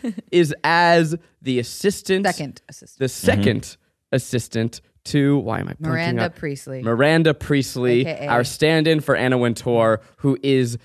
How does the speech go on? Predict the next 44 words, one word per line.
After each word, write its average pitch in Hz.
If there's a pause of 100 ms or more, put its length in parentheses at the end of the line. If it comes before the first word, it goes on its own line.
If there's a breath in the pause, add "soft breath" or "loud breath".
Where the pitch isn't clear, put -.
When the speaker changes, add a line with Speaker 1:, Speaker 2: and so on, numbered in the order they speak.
(140 soft breath)
Speaker 2:
the 143
head 202
Speaker 1:
Editor-in-chief. 156
Speaker 2:
bitch 165
in 220
charge 131 (160 soft breath)
at 120
the 160
biggest 156
fashion 135
magazine 113
in 113
the 107
city. 123 (260 loud breath)
Andy 160
is 131
going 127
to 117
adjust 131 (160 soft breath)
to 117
the 98
fashion 139
world. 139
She's 104
a 101
fish -
out 143
of 123
water. 123
She's 117
going 147
to 135
learn 165 (240 soft breath)
how 180
to 233
work 247 (340)
for -
the 110
devil 117 (420)
in 95
Prada, 92 (240)
a 107
demanding 139
boss 101